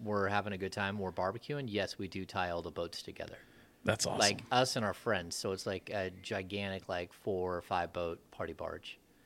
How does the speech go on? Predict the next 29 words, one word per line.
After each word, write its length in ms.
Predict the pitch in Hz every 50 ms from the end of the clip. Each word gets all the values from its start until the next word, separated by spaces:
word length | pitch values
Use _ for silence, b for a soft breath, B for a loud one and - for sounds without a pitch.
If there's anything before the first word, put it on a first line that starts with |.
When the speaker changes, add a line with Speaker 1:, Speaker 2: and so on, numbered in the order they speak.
| - - - - - _ -
Speaker 1:
And 180 | 143 123 123 123
you 80 | 123
can 160 | - 135 117
skip 300 | 107 - - 113 107 -
from 120 | - 107 98
one 160 | 95 92 92
boat 200 | 92 98 95 -
to 100 | - 95
the 80 | 90 87
next, 380 | 87 87 87 85 85 - - -
and 60 | 95
everybody 220 | 92 98 95 92
has 120 | 95 90 87
different 340 | - 98 - - 95 87
food 440 | - - 90 85 82 85 85 80 80
and 100 | 82 85
all 80 | 85 82
that 200 | 80 80 87 -
stuff. 260 | - - - - - - -
And 140 | - 110 104
all 120 | 101 98
the 80 | 95 95
kids 240 | - - 104 92 95
are 40 | 98
jumping 320 | 90 - 101 95 - 113 95
off 200 | 87 87 90 -
the 80 | - 85
boats. 460 | 80 85 85 85 85 - - - -
And 80 | 92